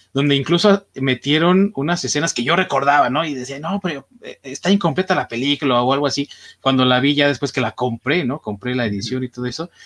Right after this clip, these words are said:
pues sí, porque le agregaron las escenas cortadas, ¿no? De las escenas editadas y las ponían ahí como si fueran Goonies edición especial, ¿no? Entonces, ese fue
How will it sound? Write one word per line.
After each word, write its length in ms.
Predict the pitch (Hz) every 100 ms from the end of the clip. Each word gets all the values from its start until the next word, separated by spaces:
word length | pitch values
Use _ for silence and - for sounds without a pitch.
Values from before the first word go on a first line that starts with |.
| - -
pues 100 | -
sí, 140 | 190
porque 200 | 139 123
le 60 | 117
agregaron 380 | 120 131 156
las 120 | 127 110
escenas 360 | 131 135 135
cortadas, 760 | - 104 - 123 123 135 180 -
¿no? 200 | 120 151
De 440 | 101 98 90 87 _ _ _ _ -
las 120 | 101
escenas 280 | 117 151 127
editadas 480 | 104 101 127 165 120
y 60 |
las 160 | 113 113
ponían 480 | 120 117 160 147 131
ahí 100 | 143
como 240 | 127 101
si 100 | -
fueran 340 | 139 139 135 127
Goonies 340 | 143 147 123
edición 300 | 104 104 131
especial, 540 | 123 101 - 120 87
¿no? 180 | 92 147
Entonces, 220 | 127 147 -
ese 240 | 214 285
fue 320 | - 214 294